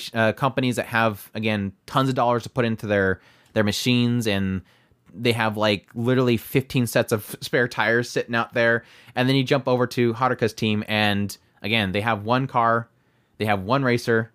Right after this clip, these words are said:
and they have four tires. <laughs> It's like,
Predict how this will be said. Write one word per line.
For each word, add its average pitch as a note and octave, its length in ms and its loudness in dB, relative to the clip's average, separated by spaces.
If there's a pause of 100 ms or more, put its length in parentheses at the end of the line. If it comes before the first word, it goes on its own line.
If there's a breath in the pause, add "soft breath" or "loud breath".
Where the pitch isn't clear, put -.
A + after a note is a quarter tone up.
(400)
and G#2+ 100 -4
they A2 40 0
have G#2 120 4
four A2+ 320 0
tires. F#2+ 500 0
<laughs> - 60 -20 (600 loud breath)
It's C3+ 180 0
like, D#3 200 0